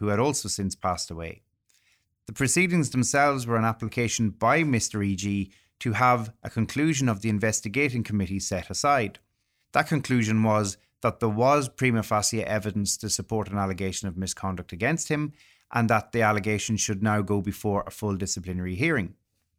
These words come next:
As a member of the Society of Actuaries, Mister E G was governed by the same disciplinary process as all other members,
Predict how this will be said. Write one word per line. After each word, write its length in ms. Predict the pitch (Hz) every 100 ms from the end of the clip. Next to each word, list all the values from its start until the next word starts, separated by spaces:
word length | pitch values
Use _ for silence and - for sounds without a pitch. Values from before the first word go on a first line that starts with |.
| _ _ _ _ _ _
As 160 | 139 131
a 60 |
member 280 | 143 196 185
of 120 | 151
the 80 | 123
Society 500 | - 127 127 113 104
of 80 | 104
Actuaries, 600 | 117 - 104 95 92 - _ _ _
Mister 340 | 139 127 - 120
E 120 | 113
G 260 | 107 117
was 160 | 104 107
governed 340 | - 120 107
by 80 | 101
the 120 | 101
same 320 | - 113 104 101
disciplinary 520 | 101 107 101 101 95
process 480 | - 95 - 95 -
as 160 | 101 92
all 220 | 95 117
other 160 | 156 117
members, 480 | 95 85 80 -